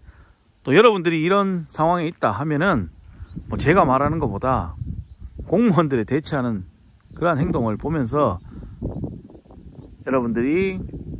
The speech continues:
배워나가면 더 쉽고 빠르게 이해하면서 써먹을 수 있겠죠. 자, 저는 어쨌든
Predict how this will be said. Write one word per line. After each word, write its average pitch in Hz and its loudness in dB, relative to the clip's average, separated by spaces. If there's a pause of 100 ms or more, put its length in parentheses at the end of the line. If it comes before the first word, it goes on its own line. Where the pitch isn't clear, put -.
(140)
배워나가면 131 2
더 131 0 (1300)
쉽고 - -6 (180)
빠르게 143 0
이해하면서 127 0 (420)
써먹을 160 0
수 - -6
있겠죠. 123 -4 (1400)
자, - -6
저는 208 4
어쨌든 180 2